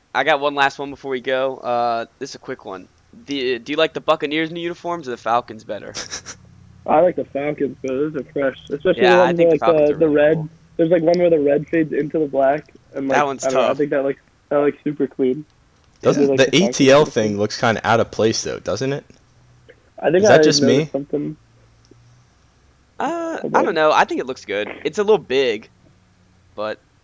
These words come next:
Speaker 3: Yeah, it just
Speaker 1: Um,
Speaker 3: looks unnatural.
Speaker 1: Yeah,
Speaker 2: Yeah,
Speaker 1: I
Speaker 2: no, I think I noticed that too, but, yes, oh, and the one, yeah,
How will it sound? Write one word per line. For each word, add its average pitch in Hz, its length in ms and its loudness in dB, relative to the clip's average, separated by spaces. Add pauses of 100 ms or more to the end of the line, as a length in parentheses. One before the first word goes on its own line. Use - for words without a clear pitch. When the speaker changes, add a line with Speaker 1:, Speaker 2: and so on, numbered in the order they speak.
(160)
Speaker 3:
Yeah, 127 140 2
it - 180 -2
just - 180 -2
Speaker 1:
Um, 190 60 2
Speaker 3:
looks - 140 -2
unnatural. 98 640 -4 (1900)
Speaker 1:
Yeah, - 200 -2
Speaker 2:
Yeah, 170 200 6
Speaker 1:
I 147 120 2
Speaker 2:
no, 160 160 6
I 160 40 2
think 196 200 -4
I 190 100 0
noticed 165 340 -4
that 151 260 -4
too, 156 220 -6
but, 160 180 -6 (1200)
yes, 160 280 -2 (100)
oh, 185 140 4
and 170 100 0
the 165 60 -2
one, 175 200 -2
yeah, 160 280 -4